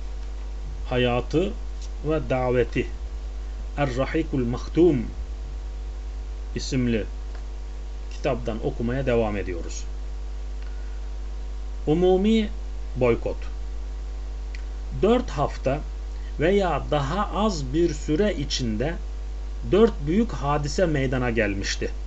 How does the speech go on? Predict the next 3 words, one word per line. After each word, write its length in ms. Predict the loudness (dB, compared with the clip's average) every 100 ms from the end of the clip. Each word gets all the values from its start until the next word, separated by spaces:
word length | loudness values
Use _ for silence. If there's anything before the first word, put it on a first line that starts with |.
| -6 -6 -6 -6 -6 -6 -6 -6 -6 -6 2
Önce 260 | 6 8 8
Hazreti 420 | 4 4 2 2
Hamza, 460 | 0 0 0 0